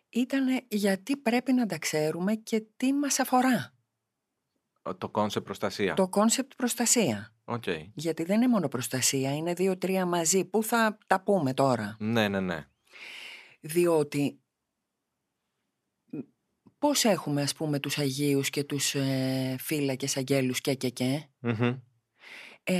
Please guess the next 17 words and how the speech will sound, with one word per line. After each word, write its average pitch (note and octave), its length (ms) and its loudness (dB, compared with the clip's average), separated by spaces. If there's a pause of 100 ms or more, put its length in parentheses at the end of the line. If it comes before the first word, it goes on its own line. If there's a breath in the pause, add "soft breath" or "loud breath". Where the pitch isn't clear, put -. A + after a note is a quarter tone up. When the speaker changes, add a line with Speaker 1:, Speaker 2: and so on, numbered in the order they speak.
(120)
Speaker 1:
αυτά D#3+ 360 -2
γιατί C#4 260 2
μας A#3+ 180 4
χρειάζονται; C3+ 720 0 (1000)
Speaker 2:
Δεν A#3 180 -8
ξε-, - 260 -12 (1040)
δεν A3+ 120 -8
ξέρω, G2+ 340 -2
τα B2 120 -6
χρησιμοποιεί C#3+ 460 -6
ο D#3+ 60 -2
κόσμος, A2 300 -2
αλλά G2+ 140 2
ισχύουνε; F#2+ 640 0
Δεν... F3 240 -2 (1600)
δεν - 120 -4
γνωρίζω. D2 480 -16